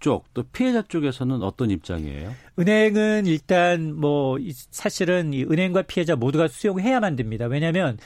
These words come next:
Speaker 2: 그래야만 이거 금감원의 조정이에요.
Speaker 1: 어.
Speaker 2: 이 법적 구속력이 있다 없다? 없다거든요.
Speaker 1: 아, 그러니까...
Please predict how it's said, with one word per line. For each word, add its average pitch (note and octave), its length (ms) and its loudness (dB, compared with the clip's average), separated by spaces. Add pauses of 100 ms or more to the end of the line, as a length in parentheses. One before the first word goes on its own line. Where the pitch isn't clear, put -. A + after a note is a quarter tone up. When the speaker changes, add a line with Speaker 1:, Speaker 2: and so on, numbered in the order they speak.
(220)
Speaker 2:
그래야만 G3 420 4
이거 D#3+ 140 2
금감원의 G#3 540 2
조정이에요. A2+ 800 -4
Speaker 1:
어. F2+ 440 0
Speaker 2:
이 C3+ 100 0
법적 C3+ 340 -4
구속력이 D#3 540 -2
있다 C#3 220 -2
없다? A2 380 -8 (180)
없다거든요. B2 1000 -4 (120)
Speaker 1:
아, C3 200 2
그러니까... C#3+ 240 0